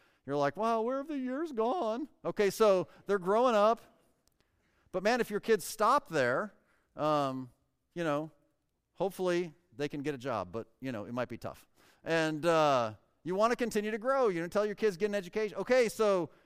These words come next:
we have a third step, and we call that engage. That's the third of the four.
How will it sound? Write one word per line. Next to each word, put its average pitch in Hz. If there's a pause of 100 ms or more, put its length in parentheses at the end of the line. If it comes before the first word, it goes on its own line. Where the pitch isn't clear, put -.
(200)
we 214
have 226
a 226
third 233
step, 254 (640)
and 170
we 208
call 185
that 196
engage. 175 (960)
That's 147
the 156
third 156 (120)
of 143
the 151
four. 127